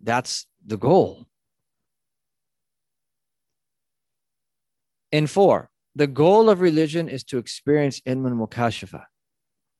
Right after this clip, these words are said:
and thus it is of the greatest eschatological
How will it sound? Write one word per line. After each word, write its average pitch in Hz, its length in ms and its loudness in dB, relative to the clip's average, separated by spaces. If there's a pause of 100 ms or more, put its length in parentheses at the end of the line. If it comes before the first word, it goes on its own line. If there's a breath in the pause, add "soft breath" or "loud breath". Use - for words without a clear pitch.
(120)
and 110 180 -4
thus 139 480 0 (340)
it 123 100 -2
is 117 100 -2
of 117 120 0
the 113 100 -2
greatest 135 560 2 (160)
eschatological 143 960 -2